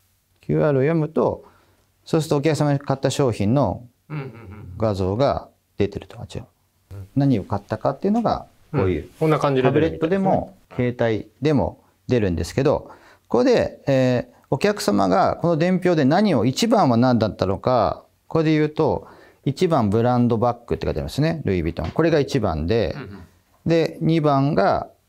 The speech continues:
Speaker 1: これで、三番がこれっていうのが画像で認識できます、できるんで、えー、伝票と商品のズレが起きないんですよ。で、この商品自体は、弊社のクラウドに情報上がって、在庫管理とお客様紐付けされて、個人情報を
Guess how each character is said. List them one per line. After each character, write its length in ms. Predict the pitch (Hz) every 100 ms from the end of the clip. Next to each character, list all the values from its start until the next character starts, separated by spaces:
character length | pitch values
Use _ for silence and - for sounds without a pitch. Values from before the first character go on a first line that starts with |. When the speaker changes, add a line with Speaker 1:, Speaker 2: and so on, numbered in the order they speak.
| _
Speaker 1:
こ 140 | 110
れ 100 | 101
で、 100 | 98
三 280 | - 117 113
番 160 | 113
が 120 | 104 101
こ 120 | 117
れ 80 | 123
っ 20 |
て 100 | 120
い 20 |
う 20 |
の 80 | 85
が 100 | 87
画 180 | 92 143
像 220 | 180 233
で 320 | 240 110 - - _ _ _
認 220 | 151 165 165
識 340 | - - 165
で 140 | 147
き 140 | 147 143
ま 160 | 139
す、 120 | 131 -
で 100 | 123
き 120 | 123
る 120 | 127 90
ん 140 | 90
で、 320 | 113 104 -
え 180 | - 110
ー、 60 | 104
伝 280 | 156 196 190
票 220 | 202 190
と 180 | 190 185
商 220 | - 175
品 200 | 123 95
の 100 | 90
ズ 120 | 95
レ 100 | 139
が 120 | 120
起 120 | - -
き 80 |
な 100 | 104
い 40 | 71
ん 60 |
で 80 | 76
す 120 | 87
よ。 140 | - - - - - -
で、 80 | 170
こ 100 | 165
の 80 | 214
商 240 | 208 240
品 160 | 220 220
自 140 | 220
体 280 | 226 170 135
は、 380 | - 160 113 - - _
弊 180 | - 240
社 120 | 190
の 100 | 117
ク 120 | -
ラ 140 | 131 135
ウ 40 |
ド 120 | 139
に 100 | 135
情 160 | 127 131
報 60 | 127
上 120 | 123
が 100 | 123
っ 140 | 120
て、 420 | - 127 90 - -
在 200 | 156 156
庫 120 | -
管 200 | 165 156
理 120 | 113
と 200 | - 127
お 40 | 110
客 180 | 131
様 200 | - 135
紐 280 | 123 127 127
付 160 | 123 127
け 40 |
さ 100 | 120
れ 120 | 123
て、 260 | 123 - 131
個 120 | 123
人 140 | 120 127
情 140 | 131
報 120 | 107
を 280 | 90 - -